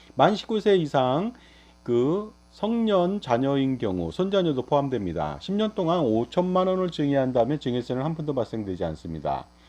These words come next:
반면에 미성년자, 만 십구 세 미만 자녀나 손자녀 같은 경우에는 이천만 원까지 면세점 증여가 되겠습니다. 그 다음에 배우자한테 증여한다면 십 년 동안 육억 원까지 면세점 증여고요. 직계 존속인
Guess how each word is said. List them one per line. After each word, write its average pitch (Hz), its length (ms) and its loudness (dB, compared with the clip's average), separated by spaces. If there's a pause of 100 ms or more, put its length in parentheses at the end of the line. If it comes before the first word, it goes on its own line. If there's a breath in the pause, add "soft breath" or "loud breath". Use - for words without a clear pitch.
(300 soft breath)
반면에 180 680 4
미성년자, 165 680 2
만 139 240 2
십구 - 220 -6
세 185 140 0
미만 131 680 0 (520 soft breath)
자녀나 120 580 2
손자녀 147 440 0
같은 101 280 -2
경우에는 85 580 -4
이천만 135 520 0
원까지 90 840 -4 (340 soft breath)
면세점 117 560 0
증여가 90 360 -4
되겠습니다. 90 760 -10
그 - 100 -8
다음에 196 180 0
배우자한테 151 720 4
증여한다면 139 680 0
십 - 120 -8
년 175 220 -4
동안 131 340 0
육억 120 300 4
원까지 127 400 0
면세점 147 480 -2
증여고요. 85 640 -4 (380 soft breath)
직계 233 420 2
존속인 151 720 2